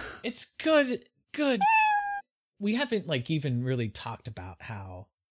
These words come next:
the descriptions of some of these places that it's so, oh,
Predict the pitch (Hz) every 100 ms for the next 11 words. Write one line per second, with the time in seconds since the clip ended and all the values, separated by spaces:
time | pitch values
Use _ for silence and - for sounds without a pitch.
0 | _ - 143 127 - - - 151 170 -
1 | 113 87 - 117 - 147 131 117 101 -
2 | - 117 113 - 92 - - - 98 90
3 | - - _ - 120 - - - 185 185
4 | 180 160 123 - _ _ _ - 170 147